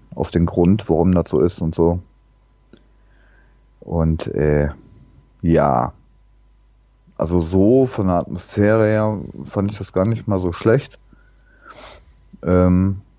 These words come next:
das einzige Problem ist, du machst alles zu Fuß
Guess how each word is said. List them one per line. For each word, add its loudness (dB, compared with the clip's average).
das -6
einzige 0
Problem 2
ist, -4
du -6
machst 0
alles 2
zu -10
Fuß -2